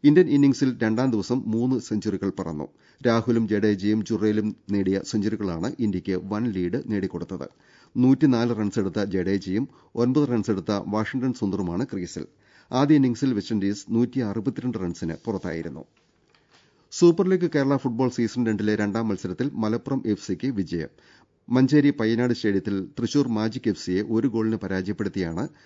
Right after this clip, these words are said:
മലപ്പുറത്തിന്റെ വിജയം. നാളെ തിരുവനന്തപുരം കൊമ്പൻസ് കണ്ണൂർ വാരിയേഴ്സ് എഫ് സിയെ നേരിടും.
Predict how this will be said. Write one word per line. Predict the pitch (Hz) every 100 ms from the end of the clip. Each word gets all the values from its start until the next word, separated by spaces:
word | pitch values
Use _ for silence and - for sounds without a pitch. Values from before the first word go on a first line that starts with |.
| _ -
മലപ്പുറത്തിന്റെ | 110 107 104 95 92 -
വിജയം. | 101 85 80 - _ _ - -
നാളെ | 143 156 165
തിരുവനന്തപുരം | 156 135 147 139 143 135
കൊമ്പൻസ് | - 113 117 123 - - _ -
കണ്ണൂർ | 123 143 135
വാരിയേഴ്സ് | 107 107 110 107 -
എഫ് | 107 -
സിയെ | 101
നേരിടും. | 87 85 82